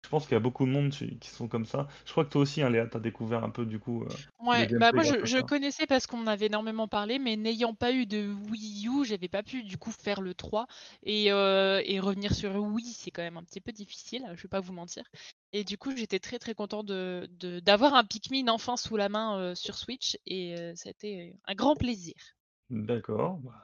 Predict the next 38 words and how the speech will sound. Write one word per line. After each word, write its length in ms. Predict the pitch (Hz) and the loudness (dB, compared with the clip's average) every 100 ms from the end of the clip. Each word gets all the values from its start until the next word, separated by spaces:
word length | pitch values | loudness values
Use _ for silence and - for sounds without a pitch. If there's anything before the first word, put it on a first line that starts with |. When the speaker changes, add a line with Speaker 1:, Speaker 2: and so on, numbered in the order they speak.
| _ | _
Speaker 1:
tant 80 | - | -12
mieux, 240 | 110 113 165 | -4 -2 0
du 100 | 143 | -2
coup. 300 | - 160 196 _ _ _ - | -2 -4 -6 _ _ _ -6
Euh... 1200 | - 120 120 120 120 120 120 120 120 120 120 120 123 120 117 113 | 2 6 8 8 8 6 4 2 0 0 -2 -2 -4 -6 -8 -6
Bon, 200 | 113 107 | -2 -2
il 60 | |
y 80 | 113 | 0
a 60 | 110 | -4
Rukado 400 | 110 - 113 120 | -2 2 2 2
qui 160 | - | 0
dit 140 | 107 127 | -2 -4
qu'il 280 | - 107 | -2 0
y 60 | 107 | 2
a 60 | 107 | 4
un 100 | 107 | 4
nouveau 360 | 120 113 110 | 6 6 4
Xeno 300 | 113 107 110 | 4 6 6
truc, 340 | 107 - 143 143 | 6 6 4 4
pourquoi 300 | - 110 98 | 0 0 4
pas, 140 | 117 | 2
effectivement. 680 | 110 - - 104 113 143 143 - _ _ _ - | 2 -6 -4 0 2 0 -2 -16 _ _ _ 4
Euh... 640 | 110 110 110 113 113 113 113 113 110 - | 6 8 6 2 0 0 -2 -4 -6 0
Alors, 240 | 117 110 | 2 2
Kuro 240 | - 127 | 0 0
qui 160 | 151 - | 0 -4
précise 480 | - 127 - 170 151 | 0 2 2 -4 -2
que 140 | - | 2
le 180 | 135 131 | 6 6
Japon 280 | 117 110 120 | 4 4 2
est 40 | 113 | 0
encore 200 | 107 110 | 0 -2
très 240 | - 127 | 4 4
F 140 | 123 127 | 6 2
F 120 | - | 0
et 60 | |
D 140 | 110 | -2
K. 100 | 107 | 0